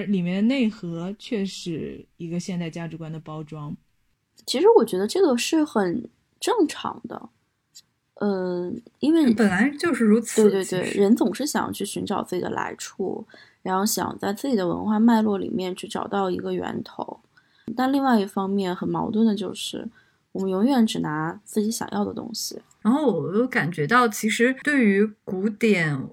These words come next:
Speaker 3: 文化或者对于这些传统的中国元素，我们今天年轻人的很多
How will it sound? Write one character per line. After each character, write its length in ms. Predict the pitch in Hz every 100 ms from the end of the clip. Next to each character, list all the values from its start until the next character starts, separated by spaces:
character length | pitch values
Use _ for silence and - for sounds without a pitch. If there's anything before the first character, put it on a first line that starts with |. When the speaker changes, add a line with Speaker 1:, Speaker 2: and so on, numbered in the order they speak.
| _ -
Speaker 3:
文 280 | 180 170
化 360 | 202 339 269 170
或 200 | 202 233
者 340 | 202 208 165 208 - -
对 200 | 269 214
于 80 |
这 140 | 214 247
些 300 | 214 226 226 226
传 320 | - 185 220
统 360 | 269 254 143 143
的 300 | 151 139 -
中 240 | 208 262
国 160 | 240 196
元 260 | 202 151
素， 420 | 202 - 269 196 - - _ _ _ _ _
我 120 | 190
们 180 | 180 190
今 160 | 277 320
天 140 | 349
年 180 | 240 185
轻 260 | - 269
人 320 | 262 175 156 170
的 280 | 202 156
很 360 | 170 - 202 -
多 420 | - 220 220 240